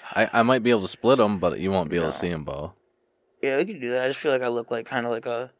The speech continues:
Speaker 2: I mean, I'm, I'm sweating from trying to track this mouse down and shit. Look like a crackhead.
Speaker 1: Oh, dude, you're good. You're good.
Speaker 2: But yeah, it was intense, like, camping. For real, it was fucking nuts.
Speaker 1: <laughs> Yeah, dude.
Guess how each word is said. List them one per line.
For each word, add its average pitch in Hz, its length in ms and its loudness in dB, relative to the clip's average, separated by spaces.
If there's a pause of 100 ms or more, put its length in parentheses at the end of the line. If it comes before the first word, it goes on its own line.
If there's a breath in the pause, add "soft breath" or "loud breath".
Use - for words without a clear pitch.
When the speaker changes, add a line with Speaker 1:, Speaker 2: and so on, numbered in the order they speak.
(720 soft breath)
Speaker 2:
I - 80 -4
mean, 123 100 2
I'm, 123 200 4
I'm 123 100 -4
sweating 123 400 4
from 120 200 -10
trying 120 320 -6
to - 80 -18
track 123 300 -4
this 120 100 -18
mouse 120 240 -4
down 120 380 -10
and 123 80 -18
shit. 139 300 -16 (160)
Look 131 120 -12
like - 180 -10
a 135 40 -6
crackhead. - 220 -10
Speaker 1:
Oh, 123 160 2
dude, - 180 -6
you're 131 220 -2
good. 208 340 0
You're 117 160 -8
good. 190 340 -4 (300)
Speaker 2:
But 135 160 0
yeah, 143 120 10
it 147 40 10
was 156 140 8
intense, 131 540 0
like, 117 140 -4
camping. 120 420 -4 (540)
For 113 200 -8
real, 120 160 -2
it - 40 -4
was 107 100 -10
fucking 117 220 -8
nuts. 117 240 -12 (160)
Speaker 1:
<laughs> 160 160 -2
Yeah, 175 80 8 (260)
dude. - 400 -8